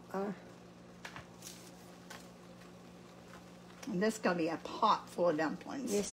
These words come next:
Speaker 1: it is.
Speaker 2: And normally I would have more meat in here than I do this time. But
Speaker 1: Well,
Speaker 2: I,
Speaker 1: you put the meat in there after the dumplings
Speaker 2: Yeah.
Speaker 1: get done, don't you? Yeah.
Speaker 2: I,
Speaker 1: That's what I
Speaker 2: um,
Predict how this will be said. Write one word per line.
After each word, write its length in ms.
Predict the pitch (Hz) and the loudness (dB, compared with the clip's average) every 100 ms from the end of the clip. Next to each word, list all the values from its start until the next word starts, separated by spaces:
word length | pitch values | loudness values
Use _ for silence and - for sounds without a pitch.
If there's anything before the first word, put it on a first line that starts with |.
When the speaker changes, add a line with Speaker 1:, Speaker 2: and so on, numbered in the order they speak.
| - | 4
Speaker 1:
it 160 | 208 202 | 6 8
is. 380 | 196 196 165 - - - - - - - - - - - - - - - - | 8 6 12 12 12 10 0 -2 -4 -4 -10 -12 -14 -12 -10 -10 -12 -14 -2
Speaker 2:
And 220 | 220 190 | 2 10
normally 540 | 214 254 285 220 185 165 | 12 12 12 12 12 10
I 120 | 180 | 12
would 120 | 175 | 10
have 240 | 214 185 | 10 8
more 180 | 185 185 | 8 6
meat 380 | 180 208 226 233 - | 10 12 12 12 2
in 100 | 302 | 0
here 320 | 156 170 160 | 2 2 2
than 160 | 185 175 | 4 6
I 120 | 165 | 6
do 220 | 165 175 | 6 6
this 260 | 180 202 - | 6 4 6
time. 440 | 226 214 214 220 - - - - - - - | 6 8 6 4 0 -14 -14 -16 -16 -14 2
But 180 | - 170 | 6 12
Speaker 1:
Well, 240 | 226 226 | 12 12
Speaker 2:
I, 120 | 233 311 | 12 12
Speaker 1:
you 180 | 226 | 12
put 180 | 240 262 | 12 12
the 40 | 240 | 12
meat 220 | 226 254 | 12 12
in 120 | 226 | 12
there 120 | 190 190 | 12 12
after 300 | 196 196 180 | 12 12 8
the 120 | 170 | 8
dumplings 380 | 190 196 185 165 | 10 12 12 10
Speaker 2:
Yeah. 60 | |
Speaker 1:
get 160 | 170 135 | 10 12
done, 240 | 185 165 | 12 12
don't 260 | 147 143 - | 10 8 6
you? 80 | 143 | 2
Yeah. 180 | 156 131 | 6 6
Speaker 2:
I, 240 | 196 185 175 | 8 10 8
Speaker 1:
That's 60 | |
what 80 | 151 | 8
I 40 | |
Speaker 2:
um, 60 | 170 | 6